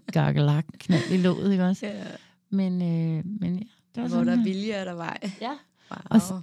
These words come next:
Speaker 2: og s-, og så var det også det der med, at jeg tror, at, at det sagde alle sådan, "Åh, du har fuldstændig flammer i øjnene. Det her, det, det, det vil du bare." Ja,
Speaker 1: Ja.
Speaker 2: det vil jeg. Det
Speaker 1: Men
Speaker 2: vil
Speaker 1: har
Speaker 2: jeg.
Speaker 1: der ikke også været meget modstand? Jeg tænker,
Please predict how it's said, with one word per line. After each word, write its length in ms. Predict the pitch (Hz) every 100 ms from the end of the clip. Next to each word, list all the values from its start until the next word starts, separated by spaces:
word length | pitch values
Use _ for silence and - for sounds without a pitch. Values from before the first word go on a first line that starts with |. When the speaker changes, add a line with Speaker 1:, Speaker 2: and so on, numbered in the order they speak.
| -
Speaker 2:
og 80 | 214
s-, 80 | -
og 180 | -
så 80 | 208
var 140 | 226 240
det 120 | 226
også 200 | 269 -
det 120 | 269
der 180 | 247 -
med, 340 | 240 208 233 240
at 160 | 220 208 - _ _ - - - -
jeg 100 | -
tror, 320 | - 226 -
at, 240 | - 214 180 - _ _
at 120 | 196
det 80 | 196
sagde 600 | - 214 190 185 185 196 - _
alle 440 | - 185 196 196 190 -
sådan, 280 | - 214 175 _ -
"Åh, 60 | - - _ _ -
du 60 |
har 60 | 160
fuldstændig 580 | - 220 165 190 214 175
flammer 320 | 196 165 175
i 80 | 180
øjnene. 380 | 165 165 180 151 _
Det 100 | 202
her, 100 | 185
det, 280 | - 202 -
det, 220 | 156 -
det 120 | 233
vil 160 | 214 208
du 160 | - 208
bare." 260 | 180 170 170 _ -
Ja, 40 |
Speaker 1:
Ja. 80 | 226 233
Speaker 2:
det 100 | 240
vil 80 | 233
jeg. 100 | 254
Det 760 | _ _ _ _ _ _ -
Speaker 1:
Men 60 | 202
Speaker 2:
vil 20 |
Speaker 1:
har 60 | 170
Speaker 2:
jeg. 80 |
Speaker 1:
der 60 | 170
ikke 140 | 180
også 140 | 190 190
været 120 | 190
meget 200 | 180 175
modstand? 480 | 185 180 185 - 185
Jeg 100 | -
tænker, 280 | - 180 175